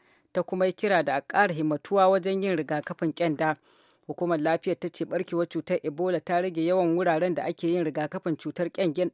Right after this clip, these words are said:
ƙyanda a ƙasashen Liberia da Guinea da kuma Saliyo, ƙasashe uku da cutar ta fi ƙamari. Sabili da ma'aikatan jinya a waɗannan ƙasashen suna mai da hankali ne kan yaƙi da cutar Ebola. Cibiyar ta aika da saƙo zuwa ƙasashen ta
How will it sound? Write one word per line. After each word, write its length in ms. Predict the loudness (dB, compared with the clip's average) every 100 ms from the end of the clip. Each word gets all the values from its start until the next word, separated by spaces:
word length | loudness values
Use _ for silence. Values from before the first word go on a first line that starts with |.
| _
ƙyanda 340 | 2 2 4 2
a 40 |
ƙasashen 520 | 0 -2 -2 -2 -2
Liberia 460 | -2 0 0 0 -2
da 100 | -4
Guinea 260 | -4 -2
da 80 | -2
kuma 220 | -4 -4
Saliyo, 480 | -2 -2 0 0 0 -4 -16 _ _
ƙasashe 440 | -4 0 0 -2 -4 -4
uku 360 | -4 -2 -4 -4
da 360 | -2 2 2 0
cutar 360 | -6 -2 -2
ta 100 | -2
fi 120 | -6
ƙamari. 600 | -2 0 2 2 2 0 -4 _ _ -8
Sabili 440 | -4 -2 -2 -2
da 80 | 0
ma'aikatan 540 | 2 2 -2 -4 -4
jinya 280 | -2 0 2
a 40 | 2
waɗannan 420 | 2 2 2 0
ƙasashen 540 | -2 -2 -2 0 -2
suna 280 | -2 0 0
mai 140 | 2 0
da 100 | -2
hankali 400 | -2 -2 -2 0
ne 120 | -2
kan 240 | 0 0
yaƙi 300 | 2 0 -2
da 80 | -8
cutar 340 | -8 -8 -4 -4
Ebola. 480 | -4 -2 0 0 -2 _ _ _ _ -10
Cibiyar 420 | -6 0 0 2
ta 180 | 0 2
aika 320 | 2 2 0
da 80 | -2
saƙo 400 | -2 -2 0 -2
zuwa 260 | 2 4 4
ƙasashen 500 | 2 -2 -2 0
ta 100 | -4